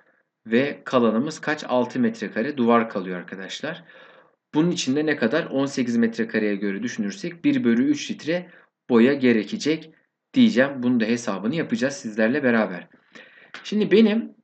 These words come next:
kaç litre boya ihtiyacım var? Beş litre boya ihtiyacım var. Beş litre ilk önce. E, beş litre boyayı kaç T L'ye alıyordu? Altmış T L'ye alıyordu, ama yüzde on kar ekleyerek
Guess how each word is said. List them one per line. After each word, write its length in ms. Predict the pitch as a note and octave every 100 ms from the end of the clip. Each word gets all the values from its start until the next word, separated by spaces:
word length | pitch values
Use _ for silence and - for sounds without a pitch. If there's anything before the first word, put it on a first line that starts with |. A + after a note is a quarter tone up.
| _ _ _
kaç 300 | G3 G#3+ F#3
litre 280 | - C3+ A2+
boya 180 | A2
ihtiyacım 520 | G2+ - G#2+ G2+ G2+ D3+
var? 260 | F#3 B2
Beş 280 | C#3+ D3+ -
litre 260 | A2+ E3+ C3+
boya 180 | B2+
ihtiyacım 580 | B2 A#2 - F#2+ F#2 F2+
var. 260 | E2 - -
Beş 240 | A#2 A2 -
litre 320 | - F#2+ E2+ _ _ _ _ -
ilk 240 | A#2 -
önce. 380 | G2 F#2 D3+ F3+ - - - _ _ -
E, 140 | A2+
beş 240 | F#3 G3 F#3+
litre 260 | F#3 D#3
boyayı 260 | C#3 C3+ A#2+
kaç 260 | E3+ F3+
T 240 | - C3+ A2
L'ye 180 | G2+ G2+
alıyordu? 540 | G2+ G2 G#2 G3 -
Altmış 400 | B2 B2 D#3+ D#3+
T 240 | - B2 A2+
L'ye 200 | A2+ A#2
alıyordu, 540 | G#2+ F#2 F2+ E3+ F#3+ - - -
ama 220 | C#3 D#3+ F3+
yüzde 320 | C3 C3+ D3
on 220 | D#3+ E3+
kar 320 | E3 C3 C#3+
ekleyerek 680 | C3 - B2+ C3 G2+ -